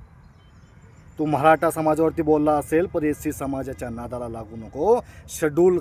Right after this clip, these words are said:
कास्ट जेवढी शांत दिसते, तेवढी शांत नाहीये. तू जेवढं बोलतोय, ते प्रमाणाच्या बाहेर जातंय. तू ओबीसी मधून लढतोय, तू तुझ्या जातीसाठी लढ.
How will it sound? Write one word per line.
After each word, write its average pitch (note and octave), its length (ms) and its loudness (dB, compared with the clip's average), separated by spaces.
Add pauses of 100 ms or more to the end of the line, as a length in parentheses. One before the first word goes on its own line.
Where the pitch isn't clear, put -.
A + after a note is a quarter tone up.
(100)
कास्ट D#3+ 400 2
जेवढी D#3 360 -2
शांत D#3 400 -4
दिसते, D#3 420 -4
तेवढी D3 440 -4
शांत C#3 540 -10 (480)
नाहीये. D3 640 2 (1200)
तू D3 120 -4
जेवढं D#3+ 520 2
बोलतोय, F#3 560 2 (380)
ते E3 80 -4
प्रमाणाच्या D#3 640 -4
बाहेर C#3 400 -2
जातंय. B2+ 400 -8 (520)
तू D#3 180 0
ओबीसी E3 380 0
मधून E3 320 -2
लढतोय, D#3+ 520 2
तू F3 320 -6 (120)
तुझ्या E3 180 -4
जातीसाठी D3 520 -6
लढ. E3 360 4